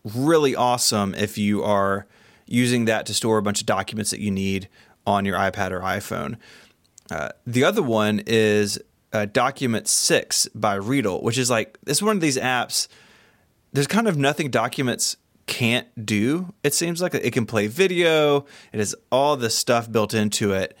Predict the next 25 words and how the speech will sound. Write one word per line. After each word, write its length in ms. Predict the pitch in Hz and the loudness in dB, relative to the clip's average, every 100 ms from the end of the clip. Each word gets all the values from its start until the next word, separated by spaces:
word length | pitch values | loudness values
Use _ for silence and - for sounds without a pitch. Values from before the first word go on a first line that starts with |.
| - _ - | -20 _ 0
And 420 | 104 98 98 104 | 0 0 -2 -4
you 80 | 117 | -2
can 140 | 135 | 0
also 340 | 117 131 - | 2 2 2
use 320 | 139 117 110 - | 0 0 0 0
it 320 | 104 101 - | 0 0 -2
to 200 | - 110 104 | -2 -2 -2
connect 640 | - 104 101 98 - - | -2 0 0 -2 -6 -8
to, 560 | - 110 101 95 95 95 - _ _ _ | -4 -2 -2 -2 -4 -8 -12 _ _ _
uh, 380 | 160 - - 95 113 | -8 -4 -2 -2 -2
a, 40 | |
a 20 | |
home 300 | 107 110 104 | 0 0 2
or, 140 | 92 62 | 0 -2
or 120 | 107 101 | -2 0
s-, 180 | - 107 - | -2 -4 -4
or 120 | 104 | -2
office 360 | 101 101 101 107 | 0 -2 -2 -4
server. 420 | - 101 92 76 | -4 -4 -6 -6
So 320 | - 82 104 - - - - | -4 -4 -6 -10 -20 -20 -2
you 120 | 139 | 0
have 80 | 143 | 0
some 160 | 151 | -2
options 500 | 120 139 - 131 107 | 0 0 0 -6 -2
there 400 | 107 98 98 98 | 2 2 2 0